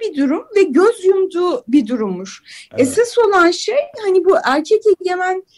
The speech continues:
Speaker 1: zihniyetin, e, yıkılıyor olması bu yaşlarda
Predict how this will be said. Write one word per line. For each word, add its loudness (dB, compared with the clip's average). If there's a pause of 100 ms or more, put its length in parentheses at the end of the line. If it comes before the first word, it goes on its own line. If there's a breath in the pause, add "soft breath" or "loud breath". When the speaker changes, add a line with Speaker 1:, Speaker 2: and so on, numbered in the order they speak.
(180)
Speaker 1:
zihniyetin, -4
e, 0
yıkılıyor -2 (100)
olması -8 (320 loud breath)
bu 0
yaşlarda 0